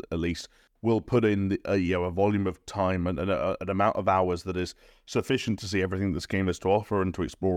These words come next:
all its systems and so on and so forth. But I, even that, I've already seen things on social media that have made me wary to kind of lean too heavily into other people's opinions. 'Cause I remember I saw an exchange on Twitter earlier today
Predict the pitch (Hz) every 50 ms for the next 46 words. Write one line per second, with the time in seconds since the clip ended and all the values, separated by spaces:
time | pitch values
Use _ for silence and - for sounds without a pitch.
0 | 82 80 - - - 147 143 - - 120 110 104 95 - 76 - - 73 64 76
1 | - 82 87 - - 120 110 104 - _ _ _ _ _ _ _ _ _ _ _
2 | _ _ _ _ _ _ _ _ _ _ _ _ _ _ 123 127 127 127 135 156
3 | 160 139 131 120 117 131 143 - - 113 120 120 120 127 139 143 143 143 131 117
4 | - - 123 120 127 113 - 101 95 87 92 92 92 - 104 98 92 - 92 92
5 | 98 104 98 90 82 80 78 - _ _ _ _ _ - 104 104 92 101 104 110
6 | 98 101 104 98 92 92 104 104 107 104 98 95 95 92 95 90 87 - _ _
7 | - - 113 101 98 90 - _ - 120 104 98 92 - - _ _ _ _ _
8 | _ - 101 110 120 120 113 107 - - 127 120 110 120 117 107 98 95 92 82
9 | 98 95 95 92 - - 92 92 87 90 85 - 139 156 123 95 82 - - -
10 | 107 107 123 123 123 120 120 117 110 104 101 95 - - _ _ _ _ _ _
11 | _ _ _ - 120 113 - 135 123 117 107 110 - - - - - 117 110 110
12 | 110 107 104 98 - - - _ _ _ _ _ _ _ 107 107 104 101 101 101
13 | 101 - - 131 - - 110 101 98 - - 104 101 98 95 92 - - 87 78
14 | 117 110 104 95 87 82 80